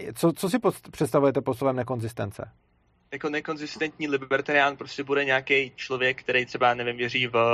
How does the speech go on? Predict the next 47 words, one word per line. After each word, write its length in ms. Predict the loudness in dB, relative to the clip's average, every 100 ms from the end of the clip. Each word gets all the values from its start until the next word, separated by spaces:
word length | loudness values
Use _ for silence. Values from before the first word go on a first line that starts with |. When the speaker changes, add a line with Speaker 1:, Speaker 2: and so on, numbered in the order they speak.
| 4 0 -10 _ _ _ _ _ 4
Speaker 2:
to, 180 | 6
to 80 | 8
je 100 | 6
extrém, 440 | 6 2 -2 -4 -2
jo, 100 | -2
ale 220 | -2 -2
to 140 | -2 -2
třeba 300 | 4 4 4
věřil 320 | 0 -2 -2
by 240 | 0 0 0
v 80 | 0
nějaký 340 | -2 -2 -6
pravidla 400 | -2 -2 0 -2
volného 320 | -2 -4 -4
trhu, 320 | -2 -2 -2
v 60 | 0
nějaký 260 | -2 -4 -4
zbraňový 400 | -2 -2 -2 0
práva, 440 | 2 4 4 0 -4 -20 -20 _
ale 200 | 6 6
pak 160 | 6 0
by 100 | -4
třeba 280 | -4 -4 -4
chtěl 320 | -4 -2 -2
jako 160 | -2
exterminovat 640 | -4 -4 -2 -2 -2 -2 -2
geje 260 | 0 0
nebo 140 | 0 -8
něco 160 | -12
takového. 300 | -14 -14 -14 -18 _ _ _ _ _ _ _ _ _ 0
Speaker 1:
No, 200 | 4 6
ale 120 | 6
to 140 | 6
není 160 | 2 2
podle 180 | 2 2
mě 100 | 4
nekonzistentní 640 | 2 2 0 0 2 2
postoj, 460 | 2 2 4 4 4
to 100 | 4
je 100 | 4
prostě 400 | 2 0 2 0 0
pouze 300 | -2 2 2
postoj, 380 | 0 -2 0 0
který 240 | 2 2
se 120 | 2 -2
třeba 280 | 2 4
ne-, 360 | 4 4 2